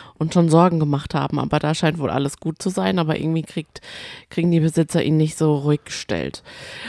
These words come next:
Und er bellt jetzt wieder, man kann ihn gerade hören und ziemlich schrill.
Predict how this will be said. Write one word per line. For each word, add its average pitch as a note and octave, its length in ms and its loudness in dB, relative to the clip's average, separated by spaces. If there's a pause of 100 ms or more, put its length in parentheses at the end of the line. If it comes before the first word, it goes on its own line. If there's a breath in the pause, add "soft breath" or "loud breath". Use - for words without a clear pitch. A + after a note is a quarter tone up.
(320 loud breath)
Und F3+ 540 4
er E3+ 160 4
bellt F#3 540 4
jetzt - 480 -2
wieder, D#3+ 300 2
man E3+ 180 4
kann E3+ 160 2
ihn D#3 140 4
gerade D3 300 0
hören D3+ 560 2
und D#3+ 360 -2 (380 soft breath)
ziemlich E3+ 440 4
schrill. D#3+ 500 4